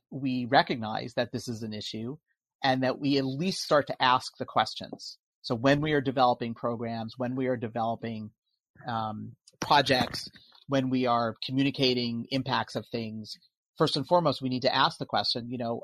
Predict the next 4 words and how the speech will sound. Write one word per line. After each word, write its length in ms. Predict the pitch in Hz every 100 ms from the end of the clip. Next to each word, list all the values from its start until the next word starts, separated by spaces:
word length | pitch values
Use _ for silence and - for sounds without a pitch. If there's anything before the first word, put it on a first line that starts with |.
| 127
uh, 120 | - - - -
are 240 | 123 127
we 420 | 135 135 135 139 - _ _ _ -
negatively 680 | 120 127 147 143 143 -